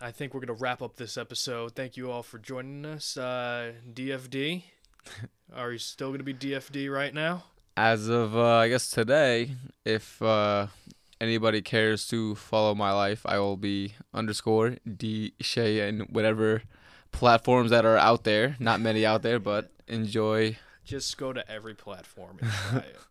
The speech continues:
Speaker 2: <laughs> Except MySpace, unfortunately.
Speaker 1: Mm, R I P.
Speaker 2: Didn't make it. Nope.
Speaker 1: All right. You can follow me at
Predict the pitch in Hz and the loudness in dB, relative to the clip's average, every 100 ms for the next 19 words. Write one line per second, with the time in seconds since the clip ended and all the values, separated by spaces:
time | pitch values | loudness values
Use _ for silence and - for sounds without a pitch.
0 | _ - - - - 101 90 87 - - | _ -20 -20 -18 -8 -4 -2 -4 -6 -14
1 | - - - - - - 165 - - - | -14 -16 -14 -8 -8 -4 -4 -4 -8 -14
2 | 117 104 - - 110 98 101 - 92 _ | -18 -18 -20 -20 -16 -16 -18 -20 -20 _
3 | 110 107 90 - - - 98 - - - | -14 -10 -12 -12 -14 -12 -12 -14 -16 -14
4 | - - 110 127 165 - - - - _ | -14 -12 -12 -8 -8 -10 -16 -20 -20 _
5 | _ _ 127 - 135 135 135 131 123 - | _ _ -16 -6 -6 -4 -6 -6 -8 -14
6 | - - 127 117 - | -20 -14 -8 -8 -8